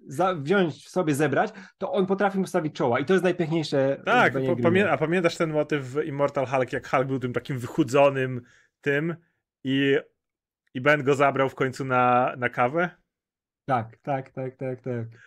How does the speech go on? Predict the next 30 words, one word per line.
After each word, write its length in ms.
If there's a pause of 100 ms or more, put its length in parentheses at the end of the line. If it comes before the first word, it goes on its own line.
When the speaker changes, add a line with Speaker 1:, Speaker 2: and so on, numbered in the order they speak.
(160)
Speaker 2:
I 40
to 60
było 100
Speaker 1:
Pięknie. 160
Speaker 2:
takie, 240 (500)
było 220
urocze 400
całkiem, 540 (360)
no, 200
ale 200
to 160
tak, 360
no, 80
jakby 220
chciał, 240
to 100
by 80
go 60
skruszył 460
oczywiście 400
w 20
Speaker 1:
No. 60
Speaker 2:
dzisiejszych 300
czasach, 480
już 180
to 100
jest 220
inny 220
ten. 180
Natomiast, 600